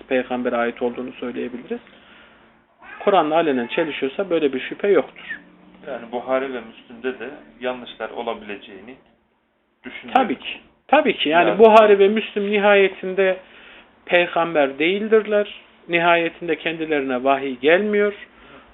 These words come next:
Speaker 1: Onlar da beşerdirler, hata yapabilirler ve yapmışlardır. Yani bu Tevbe suresi sekseninci ayetiyle ilgili yapılan rivayet onların bu konuda hata yaptıklarının en açık delilleridir.
Speaker 2: Bu sadece
Speaker 1: En
Speaker 2: bir,
Speaker 1: bariz
Speaker 2: en
Speaker 1: delilidir.
Speaker 2: bariz.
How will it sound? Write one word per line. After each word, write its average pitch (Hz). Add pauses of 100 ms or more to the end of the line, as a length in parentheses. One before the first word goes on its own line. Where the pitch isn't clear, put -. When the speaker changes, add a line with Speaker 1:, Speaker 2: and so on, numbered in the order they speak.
(100)
Speaker 1:
Onlar 196
da 143
beşerdirler, 180
hata 175
yapabilirler 202
ve 285
yapmışlardır. 214
Yani 143
bu 208 (440)
Tevbe 190
suresi 190
sekseninci 190
ayetiyle 175
ilgili 147
yapılan 170
rivayet 175
onların 175
bu 196
konuda 143
hata 165
yaptıklarının 180
en 196
açık 151
delilleridir. 165
Speaker 2:
Bu 143
sadece 110
Speaker 1:
En 254
Speaker 2:
bir, 214
Speaker 1:
bariz 156
Speaker 2:
en -
Speaker 1:
delilidir. 127
Speaker 2:
bariz. -